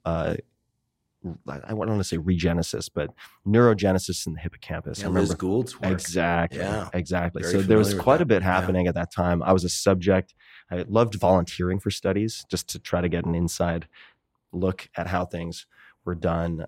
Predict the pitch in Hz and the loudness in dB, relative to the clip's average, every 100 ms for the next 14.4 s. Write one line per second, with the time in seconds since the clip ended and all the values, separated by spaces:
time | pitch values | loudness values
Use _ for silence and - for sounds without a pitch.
0 | - 90 85 85 80 - 92 85 85 80 | -10 -6 -6 -6 -8 -4 -2 0 -2 -6
1 | - 90 85 92 90 87 - 90 90 87 | -8 -10 -6 -2 -2 -2 -2 0 0 0
2 | 92 - 95 90 87 87 - - - - | -4 0 2 2 2 0 -2 -12 -20 -20
3 | - - 104 95 110 104 95 - - 139 | -6 2 2 2 4 4 4 -2 -2 0
4 | 123 - 90 90 80 82 82 76 80 - | 0 2 2 2 2 0 0 -2 -6 -10
5 | - - - _ _ 95 92 90 90 85 | -20 -20 -20 _ _ 0 4 4 2 0
6 | - - - _ _ _ _ _ _ _ | -4 -12 -14 _ _ _ _ _ _ _
7 | _ - 101 156 196 - 127 - - 131 | _ -4 -4 -2 -2 0 -2 0 0 4
8 | 123 101 92 87 87 90 - - _ _ | 6 8 8 4 0 -2 -6 -12 _ _
9 | _ 90 85 85 85 - 87 87 85 92 | _ -4 0 2 0 0 -2 0 0 2
10 | 90 - - 98 98 80 - - 90 87 | 0 -2 -2 0 0 -6 -12 -4 -2 0
11 | 82 85 92 - 87 82 - 82 82 78 | -2 -2 -2 -2 -4 -4 -6 -8 -6 -8
12 | 73 - 85 80 - - - - - - | -10 -6 -4 -4 -8 -12 -12 -14 -16 -20
13 | _ - - - - _ _ 98 95 92 | _ -20 -20 -20 -20 _ _ 4 6 4
14 | 90 87 87 | 2 -2 -4